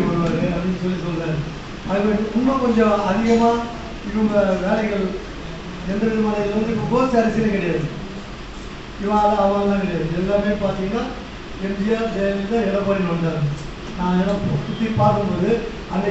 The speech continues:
எண்ணமே அவங்களுக்கு தோணல. அவங்க அந்த கரெக்டா வந்து அந்த லெவல்ல இருந்தாங்க. ஒரு மித்த கருத்தோடு இரட்டை வெற்றி பெறணுன்ற வெறியோடு ஒவ்வொரு தொண்டனும் வேலை செய்யறோம். நாமளும் அதுக்கு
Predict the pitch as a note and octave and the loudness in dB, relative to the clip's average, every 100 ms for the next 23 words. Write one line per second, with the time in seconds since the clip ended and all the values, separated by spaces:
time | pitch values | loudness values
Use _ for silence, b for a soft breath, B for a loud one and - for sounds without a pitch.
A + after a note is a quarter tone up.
0 | G3+ A#3 B3+ C#4 C4 A3+ G3+ G#3+ G#3+ G3 | 2 2 4 4 4 2 2 2 2 2
1 | - - - - - G3+ A3 G#3 G3 - | -2 -6 -10 -12 0 2 4 4 2 -2
2 | - - - - G#3+ A#3 - C4+ B3+ A#3 | -4 -8 -6 0 2 2 2 2 4 2
3 | B3+ A3+ G3+ G3+ G3+ G#3+ G3 G3+ G3 - | 2 0 0 0 2 2 0 2 0 0
4 | D3 - - - - A3+ A3 A3+ A#3+ A3+ | -4 -6 -10 -12 -6 0 2 2 2 2
5 | G#3 F#3+ G3 A3 D4 - - - - - | 0 2 2 4 2 0 -6 -10 -12 -12
6 | - - - - - - G#3+ G#3 A#3 G#3+ | -12 -12 -12 -12 -12 -6 -4 4 6 6
7 | G3 A3 A3+ G#3+ G3+ G3+ F#3+ F#3 G3 G#3+ | 4 2 2 2 2 0 0 -2 0 2
8 | A3+ A3 G3 G3+ G3+ F3+ F#3+ G3+ G#3+ G#3 | 4 2 0 0 0 2 2 2 2 2
9 | G3 - - - G#3 G#3 G3 G3+ G#3+ F#3+ | 2 -2 -6 -6 2 4 4 4 4 6
10 | G#3+ A#3 A#3 G3 F#3+ F#3 | 8 8 8 6 4 4